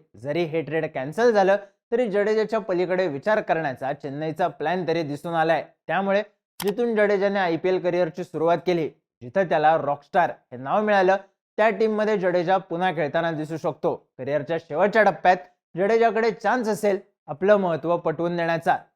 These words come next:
फलपती नाही तर नाही, पण पुन्हा रॉकस्टार होण्याचा. पण या सगळ्यात आधी रैनाला टीममध्ये न घेणं, त्यानंतर आता जडेजाच्या ट्रेडची बोलणी सुरू करणं, यामुळे चेन्नई सुपर किंग्सचा एक पॅटर्नही चर्चेत आलाय. लॉयल्टीपेक्षा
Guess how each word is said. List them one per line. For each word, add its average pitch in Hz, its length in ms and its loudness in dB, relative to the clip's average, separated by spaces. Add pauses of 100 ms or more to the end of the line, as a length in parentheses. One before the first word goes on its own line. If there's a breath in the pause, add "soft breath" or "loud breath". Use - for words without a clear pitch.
(200)
फलपती 156 440 0
नाही 175 300 -2 (100)
तर 175 120 0
नाही, 175 260 0 (300)
पण 202 220 4 (460)
पुन्हा 175 260 2
रॉकस्टार 170 500 0
होण्याचा. 175 380 -2 (460)
पण 220 100 -4
या 214 260 2
सगळ्यात 165 520 2
आधी 175 200 0
रैनाला 175 440 0
टीममध्ये 175 440 0
न 170 220 0
घेणं, 160 280 0 (280)
त्यानंतर 196 460 0 (300)
आता 208 200 0
जडेजाच्या 220 560 2
ट्रेडची 196 460 -4
बोलणी 202 420 0
सुरू 185 220 2
करणं, 170 360 2 (280)
यामुळे 202 400 2 (360)
चेन्नई 233 320 2
सुपर 233 400 0
किंग्सचा 226 380 -2
एक 220 200 -4
पॅटर्नही 190 440 0
चर्चेत 180 420 0
आलाय. 170 280 4 (460)
लॉयल्टीपेक्षा 180 920 2